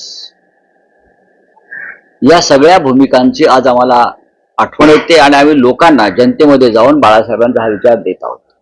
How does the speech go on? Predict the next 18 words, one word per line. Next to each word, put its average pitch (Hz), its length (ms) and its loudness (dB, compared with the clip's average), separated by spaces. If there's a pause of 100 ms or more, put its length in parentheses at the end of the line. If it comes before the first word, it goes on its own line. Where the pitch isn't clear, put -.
(1200)
आम्हाला 143 280 2
खात्री 139 400 -2
आहे, 101 180 -2
या 147 160 2
वेळेची 139 500 0
जी 127 120 0
निवडणूक 151 420 0
आहे 98 160 -6
विधानसभेची, 98 840 -10 (1400)
ही 170 460 2
शिवसेना 143 560 -2
प्रमुख 143 440 -2
बाळासाहेब 135 500 -2
ठाकरे 104 420 -10 (2250)
यांच्या 127 240 2
भूमिका, 135 580 2
त्यांचा 123 340 0
विचार, 135 500 0